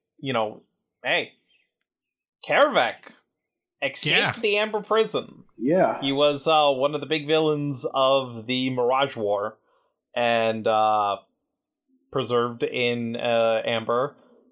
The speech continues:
Speaker 1: uh, magically and is now free. I'm sure that's fine.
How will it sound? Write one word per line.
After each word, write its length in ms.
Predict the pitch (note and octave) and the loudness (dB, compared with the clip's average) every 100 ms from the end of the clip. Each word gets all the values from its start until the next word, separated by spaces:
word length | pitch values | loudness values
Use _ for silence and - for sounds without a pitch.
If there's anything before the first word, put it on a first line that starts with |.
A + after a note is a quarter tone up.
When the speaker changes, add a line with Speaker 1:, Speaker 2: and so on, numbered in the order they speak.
| _ _ - | _ _ -4
Speaker 1:
uh, 180 | A#2 A#2 | 0 0
magically 840 | A#2 A2 A#2+ A#2 C3 B2 C3+ D3 | 0 -2 -4 -4 -2 0 0 -2
and 340 | - B2 A#2 A#2+ | -2 0 0 0
is 200 | A#2+ A#2 | -2 -2
now 160 | B2+ C#3 | -2 -2
free. 520 | - B3 G3+ D#3 F#3+ _ _ _ _ _ _ _ _ _ F3 | 0 0 0 -4 -8 _ _ _ _ _ _ _ _ _ -4
I'm 180 | G#3 | -2
sure 220 | A#3 G3+ G3+ | -2 -2 0
that's 240 | A3 - | 0 0
fine. 540 | - B2+ A#2+ C3+ F#3+ | -2 -2 -4 -6 -10